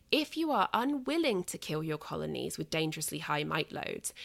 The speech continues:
then you'll need to give them a thorough treatment with a miticide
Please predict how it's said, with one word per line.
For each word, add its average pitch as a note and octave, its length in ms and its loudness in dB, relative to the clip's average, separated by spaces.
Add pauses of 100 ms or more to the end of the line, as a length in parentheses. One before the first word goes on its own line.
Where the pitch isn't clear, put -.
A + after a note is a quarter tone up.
(140)
then A3 160 4
you'll C4 160 4
need C#4 320 2
to C4+ 120 -2
give G#3 200 0
them F#3+ 120 0
a G3 60 -2
thorough F3+ 300 0
treatment G#3+ 400 -2
with E3+ 100 0
a F3 60 -2
miticide F3+ 800 0